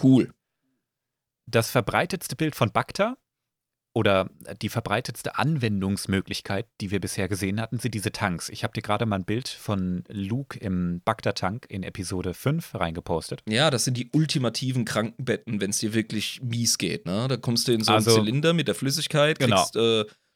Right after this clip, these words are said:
Speaker 1: schön, ähm, das Taucher-Mundwerkzeug reingestoppt in die Gusche und,
Speaker 2: Mhm.
Speaker 1: äh, kannst da chillen und, äh, dann therapiert das Ganze universell überall vor sich hin.
Speaker 2: Vergiss die Windel nicht.
Speaker 1: Oh, korrekt, ja,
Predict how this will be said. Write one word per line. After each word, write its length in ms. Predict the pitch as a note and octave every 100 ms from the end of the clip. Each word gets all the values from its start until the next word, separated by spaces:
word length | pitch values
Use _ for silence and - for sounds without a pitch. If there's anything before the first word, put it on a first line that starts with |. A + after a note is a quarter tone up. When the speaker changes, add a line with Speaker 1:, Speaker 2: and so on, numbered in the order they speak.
| -
Speaker 1:
schön, 380 | - B2 A#2+ A#2+
ähm, 680 | G2+ G#2+ G#2+ G#2 G2+ G2 -
das 180 | - -
Taucher-Mundwerkzeug 1400 | - C3 C#3 C#3+ C3+ C#3 D3 D3 C#3+ - D3+ C#3+ C#3 C#3
reingestoppt 680 | C3 C#3 C#3 C3+ - D#3 -
in 100 | C#3
die 140 | C#3+ C3+
Gusche 380 | D3+ E3+ G3+ G#3+ _ _ _ _ _ _ _ _ D3
und, 400 | B2 B2+ A2+ B2
Speaker 2:
Mhm. 60 |
Speaker 1:
äh, 120 | A#2 A#2
kannst 300 | C3+ A#2+ -
da 120 | A2
chillen 540 | - A#2+ B2 B2 B2
und, 400 | A2 G#2 G2+ G2
äh, 300 | G#2 G#2 G2
dann 220 | F#2+ G2
therapiert 440 | F#2 G2+ G2+ - G#2+
das 140 | G2+
Ganze 360 | - G2 - G#2+
universell 880 | - C3 A#2 A2 F#2 G#2+ F#2+ F#2+ F#2+ _ _
überall 440 | A#2 G#2+ F#2+ F2 F2
vor 140 | G2
sich 140 | E2+ -
hin. 160 | D2 - _ _ _ _ _ -
Speaker 2:
Vergiss 340 | - G#2 B2
die 140 | - G#2+
Windel 300 | B2+ B2 F2+
nicht. 280 | D#2 - _ _ _ _ _ -
Speaker 1:
Oh, 80 | D3
korrekt, 440 | C3+ G#2 G2+ F#2+ G2+
ja, 280 | F#2+ E2